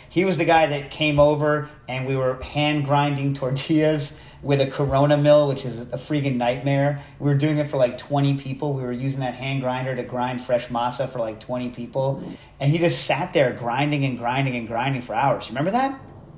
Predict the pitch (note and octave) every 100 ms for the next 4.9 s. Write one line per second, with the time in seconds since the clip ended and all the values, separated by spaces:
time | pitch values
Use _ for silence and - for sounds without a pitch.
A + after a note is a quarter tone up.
0 | - - - - - - - - - -
1 | E3 G3 G3 G#3+ G#3 - E3+ C#3 F#3 F#3
2 | - C3+ C3+ D#3+ - C#3 G3 F3 A#2 B2
3 | C3 - F#3 D#3 C3 A#2+ A2+ A#2+ D3+ F3+
4 | C#3 G#2+ C3+ D3 C3 G#2+ A2+ C#3 -